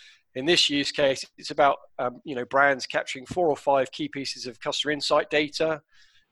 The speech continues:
Uh, again, in the sort of casual dining context, if people got special dietary requirements, maybe whether they've got children, when their birthday is, all, all things that, you know,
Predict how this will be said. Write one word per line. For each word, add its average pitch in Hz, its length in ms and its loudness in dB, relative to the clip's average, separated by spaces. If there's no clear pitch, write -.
Uh, 123 320 -4
again, 143 280 -4
in 135 100 -8
the 127 60 -10
sort 127 180 -10
of - 80 -12
casual 143 260 -4
dining 135 300 0
context, 143 540 -6
if 127 60 -14
people 139 180 -12
got - 160 -4
special 139 360 -4
dietary 131 360 -2
requirements, 165 840 -2
maybe 131 140 -6
whether 123 240 -4
they've 123 200 -2
got - 160 -6
children, 156 760 2
when 139 140 -6
their 131 160 2
birthday 139 460 2
is, 131 180 -2
all, 220 200 -2
all 226 180 4
things 160 400 -2
that, - 160 -8
you 143 60 -6
know, 131 120 -2